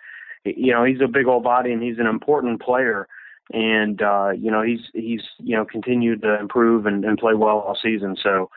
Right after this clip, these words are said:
yeah, I hated to see him, uh, go down. I know he got dinged up in, in fall camp, and we kinda brought him along slowly from there. Uh, I'm hoping that, uh, he can recover quickly and, and be ready to go. Uh, yeah, that was a little frustrating. They did it again against D Liner. Again, he didn't get hurt, but,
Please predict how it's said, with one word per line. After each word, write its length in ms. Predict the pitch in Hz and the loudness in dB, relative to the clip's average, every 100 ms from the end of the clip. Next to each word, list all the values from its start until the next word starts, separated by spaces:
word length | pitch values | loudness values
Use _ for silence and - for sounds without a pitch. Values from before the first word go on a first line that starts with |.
| - - - | -18 -18 0
yeah, 160 | 113 104 | 2 2
I 60 | |
hated 280 | 110 131 127 | 2 2 0
to 80 | 113 - | -2 -4
see 200 | 120 110 | -2 0
him, 420 | 117 117 110 107 - - - | 2 2 2 -4 -14 -20 -4
uh, 180 | 104 101 | 0 0
go 240 | 90 107 | 2 0
down. 340 | 104 104 104 101 | 2 0 2 0
I 60 | |
know 180 | 101 104 | 0 0
he 80 | 107 | 0
got 180 | 101 92 | -4 -4
dinged 220 | 104 101 | -4 0
up 180 | 98 104 | -2 -2
in, 200 | 98 92 | -8 -8
in 140 | 101 98 | -10 -2
fall 220 | 107 98 - | 0 0 0
camp, 240 | 104 98 | -2 -2
and 120 | 98 | -6
we 60 | 101 | -6
kinda 220 | 107 104 | -2 -2
brought 240 | 98 101 101 | 0 0 0
him 120 | 101 | 0
along 300 | 101 101 95 - | 0 0 -4 -2
slowly 400 | 104 101 98 98 | 0 0 -4 -6
from 180 | 110 101 | -4 -2
there. 340 | 104 104 98 - - - _ | 0 2 0 -4 -16 -20 _
Uh, 260 | 101 98 95 | -2 2 2
I'm 120 | 107 | 0
hoping 340 | 107 110 107 98 | 0 0 0 -2
that, 200 | 98 - | -4 -2
uh, 120 | 101 | -4
he 140 | 92 110 | -4 -6
can 160 | 101 | -4
recover 420 | 98 - 107 95 | -4 -2 -2 -2
quickly 460 | 95 - 107 104 98 | -4 -4 -2 -2 -2
and, 180 | 95 92 | -4 -4
and 120 | 98 | -4
be 140 | 101 104 | -4 -2
ready 260 | 104 101 | 2 2
to 100 | 98 | 0
go. 380 | 98 107 104 95 - - - - | 2 2 2 0 -6 -20 -20 -2
Uh, 220 | 104 101 208 | 0 2 0
yeah, 220 | 233 156 | -2 0
that 80 | 120 | 2
was 120 | 131 | 2
a 40 | 131 | 2
little 180 | 127 120 | 0 0
frustrating. 520 | 135 123 - 117 117 110 | -2 -2 0 2 2 -2
They 60 | |
did 160 | 104 120 | -6 -4
it 80 | 113 | -4
again 260 | 110 110 | -2 -2
against 300 | 110 110 - - | 0 -2 -4 -4
D 100 | 107 | 0
Liner. 380 | 110 110 107 | 2 2 0
Again, 260 | 104 104 101 | -2 -4 -4
he 100 | 110 | -2
didn't 180 | 110 104 | 0 0
get 140 | 104 | -2
hurt, 280 | - 107 95 | 0 -2 0
but, 180 | 98 95 | -4 -6